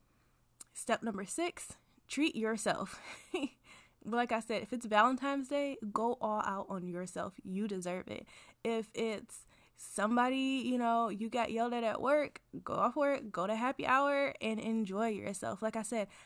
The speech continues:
I went to this boutique, I got the dress for my birthday, and I enjoyed myself. I was gifted by getting it fifty percent off, but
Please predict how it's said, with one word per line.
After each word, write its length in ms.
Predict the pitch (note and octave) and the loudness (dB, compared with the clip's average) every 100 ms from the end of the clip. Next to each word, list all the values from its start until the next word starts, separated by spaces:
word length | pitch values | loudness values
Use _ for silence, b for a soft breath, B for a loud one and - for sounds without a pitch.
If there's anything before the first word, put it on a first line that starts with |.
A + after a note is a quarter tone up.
| B | B
I 120 | F#3+ G#3 | -4 0
went 220 | G#3+ G#3+ | 0 0
to 80 | A#3 | -2
this 220 | C4 - | -2 -2
boutique, 560 | D4+ C#4 C#4 C4+ - - - | -2 0 0 0 -2 -8 -4
I 100 | G3 | -2
got 260 | F3+ F3+ | -2 -2
the 80 | A#3+ | -4
dress 260 | A3+ B3 - | -2 -2 -2
for 140 | C4+ | -2
my 100 | C4+ | -2
birthday, 600 | A#3+ A3+ A3 G3+ A3 A3+ b b b - | 0 -4 -2 -4 -2 -4 b b b -4
and 100 | A#3 | 0
I 100 | B3+ | 2
enjoyed 380 | C#4 B3 D4 C4+ | 2 4 2 2
myself. 420 | G3+ F3+ - - | 0 -2 -4 0
I 100 | G3+ | 0
was 220 | G3+ G#3 G3 | 0 -4 -6
gifted 680 | F3+ G3+ C#4+ - A3+ G3 - | 0 0 0 0 -2 -2 -6
by 160 | G3 F#3+ | -4 -4
getting 240 | F#3 - | -4 -8
it 160 | F#3+ - | -10 -8
fifty 220 | G#3 - | -10 -8
percent 340 | - F#3 - | -10 -10 -6
off, 520 | - F#4 D4 C4+ - - b b b b - | 2 6 6 4 -4 -20 b b b b -2
but 340 | A#3 A3+ - | 2 2 0